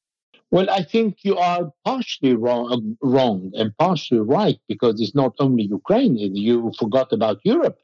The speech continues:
We are getting the hit also with Ukraine, because only a few days ago we agreed to give Ukraine fifty billion euros, uh, that's fifty-four billion dollars,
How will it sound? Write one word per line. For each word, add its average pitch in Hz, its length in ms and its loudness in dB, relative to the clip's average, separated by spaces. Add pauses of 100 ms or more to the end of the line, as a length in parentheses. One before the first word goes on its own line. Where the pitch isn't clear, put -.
(640)
We 240 160 4
are 156 200 -2
getting 120 440 -4
the 104 80 -4
hit 110 260 -4 (180)
also 180 380 2
with 190 320 0
Ukraine, 101 640 -2 (380)
because 147 360 2
only 240 300 2
a 262 40 0
few 269 200 0
days 277 260 0
ago 139 260 0
we 139 280 0
agreed 127 420 -2
to 120 60 -4
give 117 200 -2
Ukraine 113 460 0
fifty - 360 -2
billion 113 340 0
euros, 135 500 0 (460)
uh, 123 200 2
that's 120 320 -2 (220)
fifty-four 131 680 0
billion 110 460 0
dollars, 135 520 0